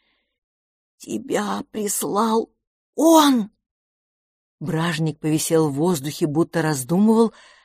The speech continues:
затем кивнул. «Кто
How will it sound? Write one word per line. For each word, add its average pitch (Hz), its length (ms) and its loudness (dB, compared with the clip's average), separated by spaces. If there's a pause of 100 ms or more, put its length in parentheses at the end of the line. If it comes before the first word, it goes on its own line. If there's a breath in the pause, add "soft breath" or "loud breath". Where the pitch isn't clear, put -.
(120)
затем 208 560 -4 (240)
кивнул. 247 760 2 (1080)
«Кто 208 680 -2